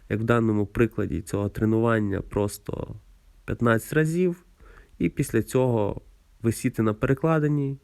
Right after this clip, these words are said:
і дороблювати ще разів п'ять через декілька кожних секунд. Таким чином, робивши двадцять підтягувань, можна робити п'ять підтягувань і по одному разу через кожних пару секунд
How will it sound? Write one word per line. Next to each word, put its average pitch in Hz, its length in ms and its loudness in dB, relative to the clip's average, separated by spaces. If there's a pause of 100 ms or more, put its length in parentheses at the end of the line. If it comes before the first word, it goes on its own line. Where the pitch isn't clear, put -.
(100)
і 139 140 0
дороблювати 113 920 0
ще 135 460 -2 (460)
разів 113 360 0
п'ять 139 560 0 (1120)
через 107 240 0
декілька 113 400 0
кожних 107 380 0
секунд. - 400 -4 (600)
Таким 117 180 -2
чином, 139 240 2
робивши 113 420 0
двадцять 110 640 -2
підтягувань, 101 720 -2 (560)
можна 139 300 4
робити 113 400 0
п'ять 113 420 2
підтягувань 139 720 -2 (160)
і 165 200 0
по 139 200 -2
одному 113 400 2
разу 110 480 0 (1500)
через 104 220 0
кожних 113 340 0
пару 107 240 0
секунд 123 500 -2